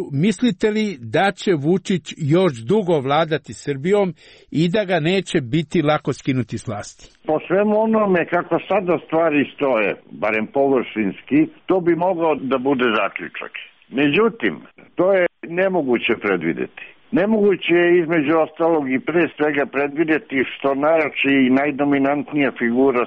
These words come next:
Speaker 2: srpske politike je nepredvidljiv. Ja mislim da je Aleksandar Vučić često i samom sebi nepredvidljiv i onda su predviđanja samim tim veoma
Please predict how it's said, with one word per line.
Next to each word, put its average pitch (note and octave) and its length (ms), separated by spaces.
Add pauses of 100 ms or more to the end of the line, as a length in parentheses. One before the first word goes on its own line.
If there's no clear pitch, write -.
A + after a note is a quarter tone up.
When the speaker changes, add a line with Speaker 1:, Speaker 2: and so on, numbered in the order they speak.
Speaker 2:
srpske B2 420
politike A#2+ 680 (380)
je B2 240
nepredvidljiv. A#2+ 840 (340)
Ja C3+ 180
mislim D#3+ 380
da C#3 60
je C#3 60
Aleksandar C3+ 640
Vučić C#3 440 (260)
često D3 420
i A#2+ 180
samom B2+ 460
sebi A2+ 280
nepredvidljiv G#2 840 (280)
i A#2 520
onda A2+ 300 (100)
su G#2 100
predviđanja G#2+ 840
samim G#2+ 380
tim G#2 320
veoma F#2 420